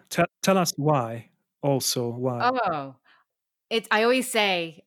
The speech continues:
Speaker 2: "When I grow up, I wanna be Terry Gross." I think everybody
Speaker 1: Ooh.
Speaker 2: just loves her style. She's just, she just is very real.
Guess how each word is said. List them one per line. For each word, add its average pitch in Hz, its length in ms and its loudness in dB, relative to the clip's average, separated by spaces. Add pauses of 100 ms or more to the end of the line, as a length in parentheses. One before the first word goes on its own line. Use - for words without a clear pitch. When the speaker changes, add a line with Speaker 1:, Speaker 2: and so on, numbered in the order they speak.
(140)
Speaker 2:
"When 202 180 -2
I 196 80 2
grow 190 180 2
up, 180 160 2
I 165 80 2
wanna 165 160 -2
be 156 140 -6
Terry 160 300 -4
Gross." 139 600 -4
I 190 140 0
think 220 280 -2
everybody 180 840 -2
Speaker 1:
Ooh. 147 180 0
Speaker 2:
just - 300 -14
loves 180 320 2
her 180 140 -2
style. 165 580 2
She's 226 280 -2
just, - 400 -2 (880)
she 311 380 0
just - 460 -2
is 175 180 -4
very 220 300 2
real. 185 640 0